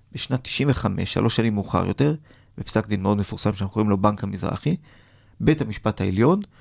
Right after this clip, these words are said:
באמת הכריז שלחוקי היסוד האלה יש מעמד חוקתי על חוקי, ושזה שהכנסת קבלה את עצמה, זה בסדר, כי הכנסת פועלת בכובע המכונן שלה, בכובע ש-, של לכתוב חוקה,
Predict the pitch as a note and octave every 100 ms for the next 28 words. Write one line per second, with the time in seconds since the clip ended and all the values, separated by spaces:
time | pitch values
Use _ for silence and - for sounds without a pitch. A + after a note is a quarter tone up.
0 | _ - - _ A#2 C3+ B2+ - G3+ F#3+
1 | B2 A2+ - B2 B2 - G3 D#3+ B2 B2+
2 | D3 B2+ G#2+ G#2 A2+ A2 - _ _ _
3 | - - B2 - - D#3+ - A2+ A#2 A#2
4 | - G#2 - - - - - - - G#2+
5 | D3 - F#2+ B2 B2 B2+ - A2 C3 C#3+
6 | - - G#3 F#3+ - - - - _ B2
7 | B2 B2 A3+ G#3 F#3 D#3 - F3+ F#3+ F#3
8 | - - - - C3 D3 D#3+ D3+ - A#2
9 | C3 C3 A2 - B2 A#2+ A#2 G#2+ - A#2
10 | G#2+ A2+ A2 G2+ - - - _ _ _
11 | - - B2 A#2 - A#2 A2 - - _
12 | _ - A2+ A#2 A2 - C3 A#2 - A#2+
13 | G#2